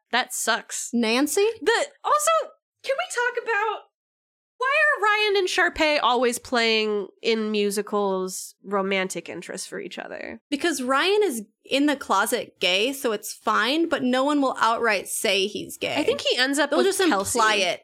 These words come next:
Speaker 2: real heavy. I think he fucking ends up with Corbin Bleu.
Speaker 1: Well, I think he should if this was a just world.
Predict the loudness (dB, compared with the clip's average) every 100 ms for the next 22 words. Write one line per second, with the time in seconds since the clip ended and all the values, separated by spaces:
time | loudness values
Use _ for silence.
0 | _ -6 -4 -4 -6 -10 -8 -8 -6 -4
1 | -4 -4 -2 0 0 -2 -4 -8 -8 -6
2 | -6 -4 -6 -6 _ _ _ _ -10 -8
3 | -8 -14 _ _ -4 0 0 -2 -4 0
4 | 2 2 0 -2 -4 -6 -4 -4 -4 -8
5 | -16 -18 -18